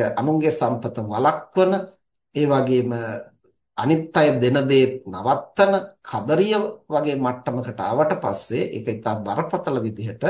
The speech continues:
ලෝකෙටත් අනතුරු කරන්න සමත් වෙනවා. ඉතින් ලෝකෙට අනතුරු කළත් නොකළත් මසුරු බව අකුසල චෛතසිකයක් හැටියට තමන්ගේ හිත විනාශ කරන්නට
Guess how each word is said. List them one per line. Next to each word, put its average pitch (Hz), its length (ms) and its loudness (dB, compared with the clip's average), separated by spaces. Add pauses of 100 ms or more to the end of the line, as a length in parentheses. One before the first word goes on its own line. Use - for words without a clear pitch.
(180)
ලෝකෙටත් 123 600 -2
අනතුරු 113 400 -6
කරන්න 104 360 -8
සමත් 101 340 -8
වෙනවා. 113 280 -2 (320)
ඉතින් 117 220 -4
ලෝකෙට 139 340 2
අනතුරු 131 560 -2
කළත් 160 420 2
නොකළත් 117 520 0
මසුරු 123 480 2
බව 110 260 0 (560)
අකුසල 185 460 2
චෛතසිකයක් 127 580 0
හැටියට 104 580 -8
තමන්ගේ 117 380 -4
හිත 113 180 -6
විනාශ 104 460 -4
කරන්නට 98 500 -6